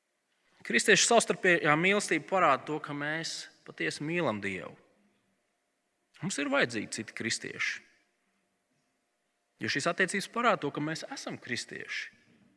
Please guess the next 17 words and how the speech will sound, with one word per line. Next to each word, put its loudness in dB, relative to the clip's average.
Un 8
nav 10
svarīgi 6
tas, 6
cik 0
liela 4
vai 4
maza 2
ir -4
mūsu -6
mīlestība. -8
Mēs -2
cenšamies -2
citiem -2
dāvāt 2
šo -2
praktisko -2